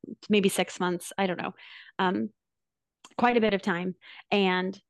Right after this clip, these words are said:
I felt like in that time, when people would ask me, I would say, "Oh, well, I'm working on my parenting. You know, I'm just trying to figure out how to be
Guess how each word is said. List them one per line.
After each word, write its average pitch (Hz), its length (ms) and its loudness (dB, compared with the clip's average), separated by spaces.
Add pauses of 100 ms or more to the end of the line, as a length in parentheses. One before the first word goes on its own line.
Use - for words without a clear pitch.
(680)
I 208 100 -4
felt 226 340 0
like 202 240 0
in 202 120 0
that 190 180 -2
time, 180 540 -2
when 190 160 -2
people 185 180 -4
would 175 100 -4
ask 170 180 -6
me, 185 100 -8
I 175 60 -6
would 185 120 -10
say, - 180 -6
"Oh, 254 160 2
well, 247 80 2
I'm 233 120 2
working 202 280 -4
on 190 60 0
my 185 80 0
parenting. 170 520 -10
You 175 60 -12
know, 175 60 -6
I'm 180 60 -4
just 180 100 0
trying 196 140 2
to - 40 -4
figure 180 140 -2
out - 40 0
how - 60 -6
to 175 40 -2
be 180 280 4